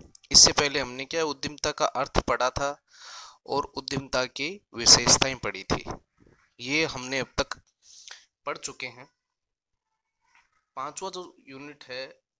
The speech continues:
जो पांचवा जो chapter है, जो उद्यमिता कौशल का है, वो है व्यापार की गतिविधियों के प्रकार। कौन कौन से व्यापार की गतिविधियों के प्रकार होते हैं? जैसे मैंने पहले ही कहा आपको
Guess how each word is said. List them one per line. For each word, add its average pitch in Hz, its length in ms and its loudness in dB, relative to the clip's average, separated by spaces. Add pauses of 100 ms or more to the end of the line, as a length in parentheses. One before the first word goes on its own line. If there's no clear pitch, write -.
(480)
जो 113 100 -14
पांचवा 123 460 -8
जो 139 140 -14
chapter 135 420 -12
है, 110 140 -14 (960)
जो 113 160 -18
उद्यमिता 135 480 -14
कौशल 127 380 -12
का 123 160 -8
है, 135 180 -12 (160)
वो 127 180 -8
है 139 140 -6
व्यापार 117 440 -6
की 165 240 -20 (260)
गतिविधियों 123 600 -4
के 156 140 -4
प्रकार। - 460 2 (1200)
कौन 135 180 -2
कौन 127 180 0
से 135 100 2
व्यापार 120 280 2
की 113 100 -10
गतिविधियों 110 480 -10
के 165 140 -8 (560)
प्रकार 113 320 0
होते - 260 -10
हैं? - 160 -8 (1200)
जैसे 120 180 0
मैंने 135 160 -8
पहले 127 260 -6
ही 143 60 -4
कहा 139 260 0
आपको 143 300 -6